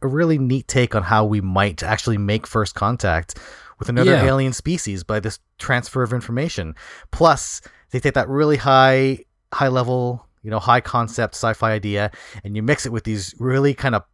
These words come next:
Speaker 1: pulpy, campy elements
Speaker 2: Mm-hmm.
Speaker 1: of, you know, um, this, this highly sexualized, um, you know, alien predator going out and trying to mate with humans to create a race that's essentially going to,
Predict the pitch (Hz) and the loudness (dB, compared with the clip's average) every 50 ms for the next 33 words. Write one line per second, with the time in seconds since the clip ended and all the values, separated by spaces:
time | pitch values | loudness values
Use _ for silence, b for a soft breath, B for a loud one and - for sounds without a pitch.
0 | _ _ - - 143 127 120 - 131 120 117 113 113 110 B B B B B B | _ _ -2 0 0 0 0 -2 -4 -4 -2 -2 -4 -4 B B B B B B
1 | _ - - 139 131 123 - - 127 123 113 113 113 113 117 113 113 113 113 - | _ -6 -2 0 0 0 -2 -2 -2 -2 0 -2 -2 -2 -2 -2 -2 -2 -4 -6
2 | - - - - - - 117 113 107 92 107 110 107 110 113 98 - - 120 107 | -8 -10 -10 -12 -8 -6 -2 0 2 4 4 4 4 4 0 -2 -4 -6 -4 -2
3 | 107 104 104 104 107 104 - _ _ _ - - 107 104 98 98 95 95 98 - | 0 2 2 2 0 -2 -6 _ _ _ -12 -8 -6 -4 -2 -2 -2 -4 -6 -10
4 | - - - 110 101 - - - - - B B B B B B - 101 - - | -14 -12 -8 -6 -6 -6 -6 -8 -10 -12 B B B B B B -6 -6 -6 -4
5 | - - 120 120 117 104 113 - - 127 107 - - 117 107 107 107 107 104 104 | -2 2 2 2 4 2 0 0 0 -2 -2 -2 -4 -2 2 2 4 4 4 4
6 | 101 101 101 - - - - - B B B B B B B B B - - 95 | 2 0 -2 -4 -8 -8 -10 -10 B B B B B B B B B -6 -2 0
7 | 95 95 95 92 92 92 92 80 - - _ _ _ _ - 113 104 98 98 95 | 0 2 0 0 -2 -4 -6 -6 -10 -14 _ _ _ _ -10 -6 -4 -2 -2 -2
8 | 78 - - _ _ _ _ _ _ 127 127 123 113 113 113 110 107 101 - - | -4 -8 -14 _ _ _ _ _ _ 0 2 2 2 2 2 0 -2 -2 -4 -2
9 | - 120 117 107 110 107 104 101 113 104 104 101 101 104 101 110 107 - - 104 | 0 2 2 4 2 2 2 0 0 0 0 0 2 2 2 2 2 -2 -8 -10
10 | - - 110 98 101 98 107 101 92 92 101 110 95 104 101 - - - 123 123 | -4 -2 -2 -2 0 -2 -4 -4 -2 -2 -2 -2 -2 -4 -8 -8 -6 -2 -2 0
11 | 120 123 127 123 123 113 - - - B B B B B B - - - - - | 2 2 2 2 0 -2 -4 -6 -8 B B B B B B -8 -8 -6 -4 -2
12 | 107 104 104 104 107 - - - - - - 110 107 98 98 117 127 139 143 - | 0 2 2 2 0 0 -4 -6 -6 -4 -2 -2 -2 2 4 4 6 6 4 2
13 | - - 117 101 - 95 - - 117 110 - 107 98 95 95 101 98 98 - - | 0 -2 -2 -2 -2 -6 -4 -2 -2 -2 -2 -4 -6 -4 -4 -4 -4 -4 -4 -4
14 | 101 98 95 92 95 92 92 90 | -4 -4 -2 -2 -2 -4 -4 -6